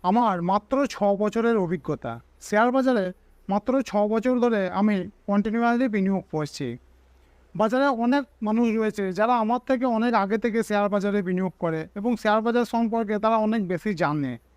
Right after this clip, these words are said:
আমার সামান্য ছ বছরের অভিজ্ঞতা, তাই শুধুমাত্র আমার কথা শুনে আপনাদের কষ্ট করে উপার্জন করা টাকাগুলো শেয়ার বাজারে বিনিয়োগ করবেন না।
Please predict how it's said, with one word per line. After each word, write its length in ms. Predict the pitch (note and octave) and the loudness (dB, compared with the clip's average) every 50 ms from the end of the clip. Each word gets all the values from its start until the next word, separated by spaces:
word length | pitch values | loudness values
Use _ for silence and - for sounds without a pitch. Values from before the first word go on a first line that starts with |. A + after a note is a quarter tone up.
| _ _ _ _ _ _ _ _ _ _ _ F#3+ | _ _ _ _ _ _ _ _ _ _ _ 0
আমার 260 | G3+ A#3 C4 A#3+ A3+ A#3 A3+ - | 2 4 4 2 2 0 -4 -6
সামান্য 420 | - - A3 A3 B3 B3+ C4 C#4 D4 B3 | -4 0 0 2 4 4 4 4 2 2
ছ 60 | - - A#3 A3+ A3+ | 0 0 2 2 2
বছরের 380 | A3+ A#3 A3 A#3+ A#3+ B3 B3 B3+ - | 2 2 2 2 2 2 2 0 -2
অভিজ্ঞতা, 600 | F#3 E3+ F3 F#3+ D#3+ D3 E3 C#3+ A#2+ B2+ A#2+ A2+ A2+ - _ _ _ _ _ _ _ _ - | -4 -4 -4 -4 -2 -2 -4 -4 -4 -4 -8 -8 -10 -12 _ _ _ _ _ _ _ _ 2
তাই 180 | A#3+ A#3+ A3+ G#3 G3+ G3+ _ - | 2 2 2 2 -2 -6 _ -10
শুধুমাত্র 560 | - A3+ A3+ A3 C#4+ C4+ C#4+ C#4+ C#4 - C#4+ C#4+ C4+ B3 | -8 -6 -4 -4 -2 -2 -2 -2 -2 -2 -2 0 2 2
আমার 220 | A3+ A3 B3 C4 C4+ | 2 0 0 0 -2
কথা 280 | B3 - A3 G#3+ - C4 B3+ | -2 -2 -4 -2 0 0 0
শুনে 280 | G#3+ B3 B3 B3 A3 G3+ G3 G3+ _ _ _ _ _ - | 2 2 2 2 2 0 -4 -8 _ _ _ _ _ -4
আপনাদের 440 | F#3+ G3 - - A#3 B3 A#3 A#3+ A3+ F#3+ - | -2 -2 0 2 2 2 2 2 0 -2 -4
কষ্ট 300 | - G3 G#3+ G#3 - - B3 G3+ | -4 -4 -4 -2 -2 -4 -2 0
করে 160 | B3 B3 B3+ A#3 | 0 0 0 -2
উপার্জন 480 | G3 - - A#3 A#3 G3+ F3+ A#3+ A#3+ A#3+ | -4 -2 0 0 0 0 0 -2 -2 -2
করা 180 | A#3+ B3 A#3+ A#3+ A#3 | -2 0 0 0 0
টাকাগুলো 500 | - A3 G3 G#3+ G#3+ A3 G#3+ A3+ G#3+ G3+ F3 E3+ - _ _ _ - | 0 0 0 2 0 0 0 -2 -2 -2 -4 -6 -10 _ _ _ -8
শেয়ার 240 | - - G#3+ G#3 A3 G#3+ | -2 0 2 2 4 4
বাজারে 280 | A3 G#3+ A3 A3 A#3 A#3 | 2 2 2 2 2 2
বিনিয়োগ 340 | G3+ G3 F#3+ F#3+ F3+ D#3+ - _ | 2 2 0 0 0 -2 -4 _
করবেন 340 | D3+ D3+ D3 C3+ C#3 C3+ C3 | -4 -4 -4 -4 -4 -4 -4
না। 160 | B2+ A#2+ A2+ | -4 -6 -8